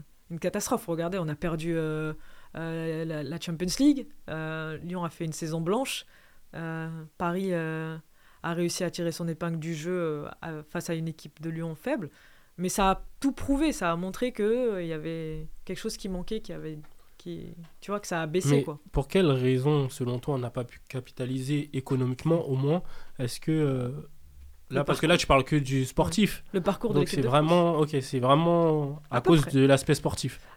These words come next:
Speaker 1: À peu près, à peu près. Et puis après, les gens, euh,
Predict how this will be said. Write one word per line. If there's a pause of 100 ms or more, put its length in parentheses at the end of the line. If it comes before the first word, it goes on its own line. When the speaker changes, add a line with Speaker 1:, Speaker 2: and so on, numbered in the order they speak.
(120)
Speaker 1:
À
peu
près,
à
peu
près.
Et
puis
après,
les
gens,
euh,